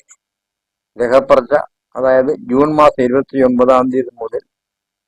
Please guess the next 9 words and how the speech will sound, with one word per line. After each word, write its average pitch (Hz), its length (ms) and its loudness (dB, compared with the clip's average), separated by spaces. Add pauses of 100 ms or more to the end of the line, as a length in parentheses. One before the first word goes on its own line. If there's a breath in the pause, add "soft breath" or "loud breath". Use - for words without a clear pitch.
(4000)
താഴെ 139 280 6
പറയുന്നവർക്ക് 135 880 2
കോടീശ്വര 135 560 -2
യോഗമാണ് 117 600 0 (260)
വരുന്നത്. 107 400 -4 (1300)
അവിട്ടത്തരയും 120 680 2 (960)
ചതയവും 113 520 2 (640)
ഉരുട്ടാതി 117 500 2
മുക്കാലും 113 520 2